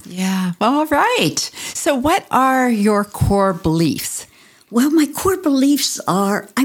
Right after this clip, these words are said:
Speaker 2: have a sen-, a belief in community where we can work together mutually for a common good underli-, and for underlying the benefits, as opposed to working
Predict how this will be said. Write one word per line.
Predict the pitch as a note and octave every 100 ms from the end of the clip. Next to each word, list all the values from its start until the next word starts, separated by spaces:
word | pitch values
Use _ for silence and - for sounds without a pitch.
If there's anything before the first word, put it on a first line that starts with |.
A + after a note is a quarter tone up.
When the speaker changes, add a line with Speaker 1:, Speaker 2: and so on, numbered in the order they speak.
| A#3+
Speaker 2:
have | A3 C#4+
a | C4+
sen-, | - A#3+ G#3 -
a | F3+
belief | F#3+ F#3+ G#3 A3+ A3
in | - F#3
community | - F#3 F#3+ G3 F#3+ F3 D#3+ - - - - -
where | F#3+
we | G3+ G#3
can | G#3 A3 G3
work | G#3 A#3+ A#3+ -
together | G3+ F#3 G3+ G#3+ E3+ D#3 - - -
mutually | F#3+ G#3+ A3+ - F#3 D#3 D#3+ D#3
for | D#3 - E3
a | D3
common | - G#3 G3+ G#3 G#3 A3 - - - _ _ _ F3
good | G#3 F#3 E3 D#3+ - _ _ D#3+ F3+
underli-, | G3+ A3 B3 A3 G3 -
and | F3+ F#3+ F3
for | -
underlying | F#3+ G#3+ G#3 G3+ F#3+ F#3+
the | F#3
benefits, | F3+ G3 F#3+ F3+ E3 D#3+ - - -
as | G#3+
opposed | G3+ - A#3 A#3 A3+ -
to | F3+
working | D#3+ E3+ F#3+ F#3+ - F#3+ F3+